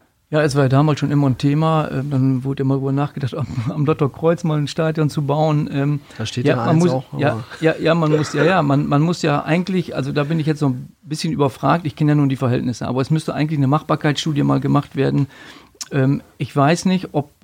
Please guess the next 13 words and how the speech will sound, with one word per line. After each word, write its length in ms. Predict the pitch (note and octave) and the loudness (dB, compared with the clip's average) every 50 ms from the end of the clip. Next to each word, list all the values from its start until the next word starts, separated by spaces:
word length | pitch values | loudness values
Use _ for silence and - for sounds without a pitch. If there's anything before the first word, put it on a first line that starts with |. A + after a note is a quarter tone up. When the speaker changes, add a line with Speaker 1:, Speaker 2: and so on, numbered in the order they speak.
| - - - | -20 -8 -4
Speaker 1:
ähm, 400 | C#3 C3 C#3 C#3 C#3 C#3 - - _ _ - | -2 0 0 0 0 -2 -4 -6 _ _ -18
zu 140 | - - C#3+ | -12 -8 -4
dem 240 | C3+ C3 C3+ C3 B2 | -2 0 0 0 2
damaligen 420 | C3 C#3+ E3+ E3+ D#3 C#3+ C3+ B2+ | 2 2 2 2 2 2 2 0
Zeitpunkt, 380 | - - C#3+ C#3+ - C#3+ B2+ C3 | 0 0 -2 0 0 0 -2 -2
als 80 | - | -2
ich 100 | C3 D3 | -4 -2
noch, 400 | E3 D#3 C#3 - - - - - | -2 -2 -4 -6 -10 -12 -12 -8
ähm, 340 | - B2 C3 C3 C3+ C3 - - | -6 -4 -4 -4 -4 -4 -4 -4
in 100 | B2+ C3 | -6 -6
Osnabrück 680 | - C3+ - C#3+ C3 B2+ C3+ C3+ C3 - - - C3+ - | -6 -4 -4 -4 -2 -2 -2 -4 -4 -6 -8 -8 -6 -4
tätig 340 | - C3+ C3 - C#3 A#2+ - | -4 -4 -2 -4 -6 -6 -4
war, 240 | C3+ - B2+ B2+ | -4 -4 -4 -6